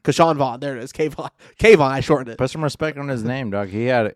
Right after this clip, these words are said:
Speaker 2: uh, one of the highest yards per carry last year. Um,
Speaker 1: Well, that's easy to do on twelve carries.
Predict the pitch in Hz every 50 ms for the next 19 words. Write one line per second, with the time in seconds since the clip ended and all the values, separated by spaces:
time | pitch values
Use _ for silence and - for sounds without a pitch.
0 | _ - 110 107 101 98 98 95 92 98 107 107 98 95 92 101 107 110 110 110
1 | 110 113 113 107 - - 107 104 107 104 - - - 90 - - 110 113 120 127
2 | 120 120 120 120 123 120 - - 131 120 120 120 120 120 120 120 120 123 - -
3 | - 92 90 90 87 85 156 170 175 175 196 208 190 202 185 196 220 196 165 143
4 | - 143 131 - - 101 69 65 - -